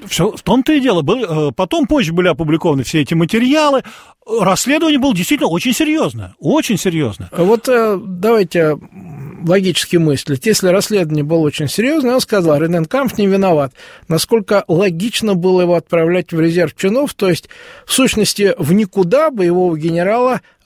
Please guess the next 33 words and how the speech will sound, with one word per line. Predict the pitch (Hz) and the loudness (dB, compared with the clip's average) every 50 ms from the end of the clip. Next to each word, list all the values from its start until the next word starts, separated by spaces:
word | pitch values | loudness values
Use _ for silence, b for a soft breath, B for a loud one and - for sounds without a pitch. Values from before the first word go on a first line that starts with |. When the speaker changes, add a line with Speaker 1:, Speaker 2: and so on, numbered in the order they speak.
| - | -6
Speaker 2:
а, | 175 160 151 | -2 -2 0
в | 147 147 160 | 0 2 2
момент, | 170 180 175 165 170 180 196 208 190 185 165 - - | 2 2 2 2 2 2 2 2 0 -2 -4 -6 -6
э, | 160 165 156 151 151 147 | -2 0 0 0 0 0
напряженнейших | 143 147 160 156 - - 160 151 156 180 180 175 170 - - - | 0 0 -2 -2 0 0 0 2 2 2 2 0 -2 -4 -4 -2
военных | 180 180 175 165 165 185 226 | 0 0 0 2 0 0 -2
Speaker 1:
Ну, | 240 | 0
Speaker 2:
действий? | - - 190 202 196 143 | 0 0 0 -2 -2 -2
Speaker 1:
политика | 107 202 196 196 190 214 208 180 - - 180 - 180 170 | -2 0 0 2 2 0 0 -2 -2 -6 -6 -2 -2 -4
тоже | - - 214 208 208 175 127 147 147 143 | -2 0 0 2 2 2 0 -2 -4 -4
играет | 131 120 131 160 156 147 139 - | -4 -2 -2 0 0 0 -2 -4
свою | - - 147 143 147 147 156 156 | -6 -4 -2 0 2 2 2 2
роль. | 160 165 151 135 123 - B B B _ | 2 2 2 0 -2 -4 B B B _
То | - 175 202 196 | 0 2 2 2
есть, | 170 147 127 - - - | 2 0 -2 -6 -10 -12
э, | - 196 165 160 156 147 | -8 -4 -2 0 0 2
роль | 143 180 220 190 165 - - | 2 2 2 0 -2 -2 -2
общества, | - 190 233 214 - - - - - 123 - - - - 120 110 107 113 - | 0 2 2 2 0 -2 -4 -6 -6 -8 -10 -12 -10 -8 -8 -8 -8 -8 -8
а, | - - 131 131 | -4 -2 -2 -2
причем, | 120 - 165 156 - 180 165 151 151 139 B B B B B _ | -2 -2 -4 -2 0 0 0 0 0 -2 B B B B B _
э, | - 170 151 156 | 0 2 2 4
напомню, | 160 185 196 - 277 214 147 127 123 113 104 | 4 2 2 2 0 0 0 0 0 -4 -4
что, | - - 175 156 - B B B B _ | -4 -2 -2 -2 -2 B B B B _
э, | 170 147 143 139 131 | -2 0 0 0 -2
в | - - | -4 -2
Первую | _ 208 190 165 131 127 131 127 123 | _ 2 2 2 2 0 -2 -2 -2
мировую | 127 135 131 135 139 143 147 151 151 147 | -2 0 0 0 0 2 2 2 2 2
войну | 143 175 190 202 208 247 294 320 - B B B B | 2 2 2 2 2 2 0 0 -2 B B B B
вся | - - - 202 185 156 | -10 -4 -2 0 0 0
пресса, | - - - 202 247 240 - - 233 | 0 -2 -2 0 0 0 -2 -4 -4
практически | - - 165 143 - - 143 117 - 120 - - 175 | -2 -2 -2 -2 -2 -6 -6 -4 -4 -6 -4 -4 -4
вся | 151 - - 196 | -2 0 0 0
пресса, | 180 - 226 254 262 - - 285 | 2 2 2 2 2 2 -2 -4